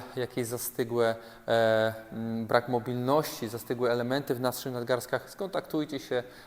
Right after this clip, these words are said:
przede wszystkim ze specjalistą, żeby ocenić. Czyli symetryczna praca na zewnątrz i do wewnątrz. Możemy potem zrobić asymetryczną pracę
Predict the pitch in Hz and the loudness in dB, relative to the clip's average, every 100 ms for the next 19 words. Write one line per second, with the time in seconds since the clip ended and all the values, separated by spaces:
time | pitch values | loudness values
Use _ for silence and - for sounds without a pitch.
0 | - - 123 - - 123 117 113 131 113 | -14 -6 -4 -4 -6 -4 -4 -4 -4 -4
1 | 113 - 104 104 - - 95 87 - - | -4 -4 -6 -4 -4 -4 -6 -10 -16 -20
2 | - - 123 - 160 147 147 131 131 - | -14 -6 -4 -2 0 2 0 0 -2 0
3 | 107 - 107 131 165 156 160 151 139 - | -2 0 0 2 2 2 0 -2 -6 -8
4 | - - _ 170 135 123 98 90 90 - | -20 -20 _ -2 2 2 2 0 -4 -14
5 | - - - - - 202 170 156 143 143 | -18 -20 -20 -14 0 4 4 4 2 0
6 | 135 120 127 123 110 - 147 - - 147 | 0 0 2 2 0 -4 -4 -2 -2 0
7 | 139 139 127 - 135 123 135 123 - 120 | -2 -2 -4 -6 -6 0 2 2 2 0